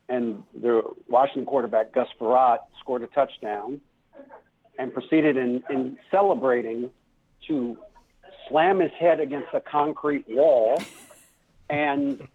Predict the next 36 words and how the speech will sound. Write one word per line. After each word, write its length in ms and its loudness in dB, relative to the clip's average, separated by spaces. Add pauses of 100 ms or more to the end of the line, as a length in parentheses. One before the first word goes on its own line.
(760)
suffer 360 4
a 80 4
concussion 840 0
that 180 2
required 420 2
him 120 0
to 60 0
miss 260 0
the 80 -4
rest 220 -2
of 80 -2
the 40 -2
game. 440 2
And 280 -6
so 220 6
after 340 0
the 80 -4
game, 480 2 (800)
someone 260 2
asked 240 -2
the 80 -6
coach 300 2 (260)
at 120 -4
the 60 -4
time, 300 0
Norv 260 2
Turner, 280 4
"Well, 400 2
you 100 0
know, 280 0 (960)
didn't 260 4
you, 280 4 (540)
didn't 220 4
you, 440 4
you 120 2
know, 180 0